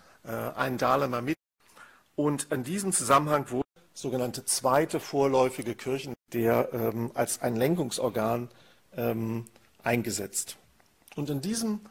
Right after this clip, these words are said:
Kontext der zweiten vorläufigen Kirchenleitung,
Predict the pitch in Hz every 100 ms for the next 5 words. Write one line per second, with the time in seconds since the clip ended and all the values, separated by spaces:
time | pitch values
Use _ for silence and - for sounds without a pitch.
0 | - - 180 196 - 113 - - _ -
1 | 135 - 135 147 170 160 156 - _ -
2 | 143 135 127 135 113 160 180 165 139 139
3 | 143 147 147